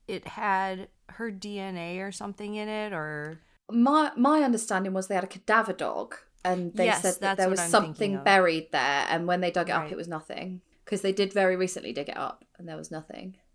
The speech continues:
Speaker 1: Yeah. How terrified would you be if that was your house and, and the dogs came and they're all surrounding you, like,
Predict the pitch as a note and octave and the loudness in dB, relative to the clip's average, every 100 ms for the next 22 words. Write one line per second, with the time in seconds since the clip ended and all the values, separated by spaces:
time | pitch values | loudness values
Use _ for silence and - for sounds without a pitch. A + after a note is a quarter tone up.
0 | _ _ - F#3+ F3+ E3 E3 D#3+ _ - | _ _ -12 -6 -4 -6 -8 -14 _ -6
1 | D4 - E4 D#4 D#4 C4+ A3+ A3+ G#3+ G#3+ | -6 -2 2 2 2 -2 -2 -2 -8 -8
2 | F#3 G3+ F#3+ F#3 F#3 F3+ G3+ F#3 F#3 E3+ | -6 -4 -4 -4 -2 -2 -2 -6 -8 -6
3 | F3+ E3+ E3+ - E3+ D#3 - _ F#3+ F#3 | 0 0 0 -4 -8 -12 -16 _ -6 -4
4 | E3+ F3 E3+ F3 F3 - F3 E3 E3+ F3 | -2 2 2 0 -4 -8 -6 -4 -6 -6
5 | E3+ E3+ E3 F3 - F#3 E3+ E3 E3 F3+ | -6 -2 -2 -2 -4 -2 -2 -2 4 4
6 | E3 E3 E3+ D#3+ | 4 0 -2 -2